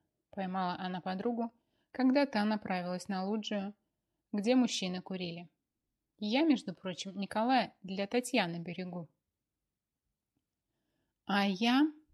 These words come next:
начала была Михайловна, но её строго прервали. "А у тебя муж есть". "Да нет у меня никакого мужа", не выдержала женщина и всхлипнула. "Он давно уже к другой сбежал,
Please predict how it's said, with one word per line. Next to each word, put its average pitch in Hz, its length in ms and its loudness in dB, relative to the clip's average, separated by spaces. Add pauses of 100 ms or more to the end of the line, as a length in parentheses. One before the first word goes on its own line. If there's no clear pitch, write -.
(160)
начала 185 400 -4
была 175 220 -6
Михайловна, 240 640 2 (420)
но 254 100 4
её 254 180 6
строго 185 340 -2
прервали. 170 560 -4 (680)
"А 190 200 2
у 196 60 -2
тебя 226 420 0 (300)
муж 220 440 2
есть". - 360 -12 (1120)
"Да 190 240 0
нет 233 260 2
у 180 40 0
меня 185 380 0
никакого 180 520 -4
мужа", 190 460 0 (440)
не 175 200 -4
выдержала 202 540 -2
женщина 175 500 -4
и 190 40 -8
всхлипнула. 170 600 -10 (440)
"Он 202 140 -2
давно 214 380 4
уже 165 220 -6
к 190 160 -12
другой 180 360 -2
сбежал, 165 480 -4